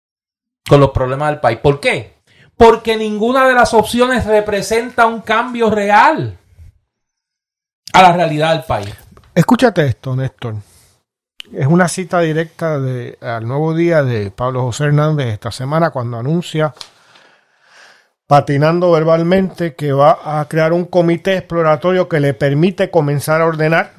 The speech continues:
Speaker 2: esa aspiración.
Speaker 1: Bueno, tú sabes lo que pasó
Speaker 2: Pero,
Speaker 1: ahí.
Speaker 2: pero espérate, déjame da-, leerte esto.
Speaker 1: Ah, que pensé que ibas
Speaker 2: No,
Speaker 1: a leer y
Speaker 2: no,
Speaker 1: ya.
Speaker 2: no,
Speaker 1: No.
Speaker 2: no.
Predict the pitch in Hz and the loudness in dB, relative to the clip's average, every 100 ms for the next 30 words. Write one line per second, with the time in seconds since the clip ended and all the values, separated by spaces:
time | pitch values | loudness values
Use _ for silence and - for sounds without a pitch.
0 | _ _ _ _ 196 - 147 - 127 104 | _ _ _ _ -8 -8 -8 -14 -16 -16
1 | 110 78 - - - 185 254 196 - - | -18 -20 -20 -20 -4 -2 0 -4 -10 -20
2 | _ _ _ _ _ _ - _ 285 269 | _ _ _ _ _ _ -20 _ -4 4
3 | 330 311 285 247 233 254 240 185 113 147 | 4 4 2 0 0 2 0 0 -4 -4
4 | 147 143 180 208 147 139 175 196 196 190 | -4 -2 -2 -4 -10 -10 -8 -8 -8 -6
5 | 170 185 185 190 190 - 123 170 - 104 | -4 -4 -6 -8 -8 -4 -2 -2 -4 -10
6 | 139 180 180 - - 175 160 175 139 135 | -10 -12 -6 -2 0 0 -2 -4 -4 -4
7 | 98 131 131 120 95 | -6 -6 -4 -4 -8